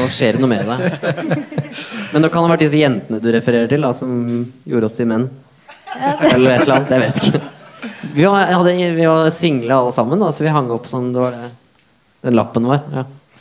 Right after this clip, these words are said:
Speaker 2: Ja, med telefonnummer og sånt, tror jeg det var.
Speaker 1: Ja.
Speaker 3: Fikk dere en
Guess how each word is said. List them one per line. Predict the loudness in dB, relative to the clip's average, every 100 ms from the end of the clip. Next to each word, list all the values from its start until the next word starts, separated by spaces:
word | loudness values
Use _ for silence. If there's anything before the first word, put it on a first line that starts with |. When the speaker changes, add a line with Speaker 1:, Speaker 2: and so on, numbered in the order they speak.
| -20 -20 -20 _ _ -10
Speaker 2:
Ja, | -8
med | -6
telefonnummer | -8 -8 -10 -8 -8 -10
og | -12
sånt, | -16
tror | -14 -14
jeg |
det |
var. | -14 -18 _
Speaker 1:
Ja. | -6 -6 -10 -20 -20 -20 -20 _ _ -10
Speaker 3:
Fikk | -6
dere | -2
en | 2